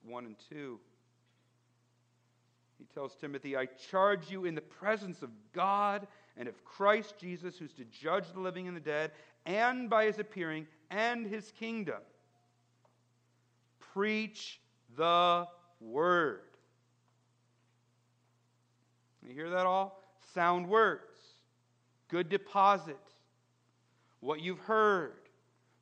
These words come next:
the word of truth, Scripture, the word. There's a common theme there. What's the primary task that God is calling Timothy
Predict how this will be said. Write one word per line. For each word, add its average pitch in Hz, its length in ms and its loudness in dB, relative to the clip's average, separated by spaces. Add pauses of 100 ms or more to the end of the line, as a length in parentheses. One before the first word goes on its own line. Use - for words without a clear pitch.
(120)
the 123 80 -10
word 160 220 -2
of 180 120 -6
truth, 226 460 2 (640)
Scripture, 175 880 -2 (240)
the 151 120 -12
word. 202 600 2 (1800)
There's 110 140 -20
a 113 40 -18
common 127 360 -12
theme 139 260 -14
there. 107 220 -14 (2000)
What's 147 280 -6
the 180 120 -10
primary 185 800 -2
task 170 460 -2
that 147 180 -16
God 160 360 4
is 160 180 -10
calling 165 500 -6
Timothy 156 460 -12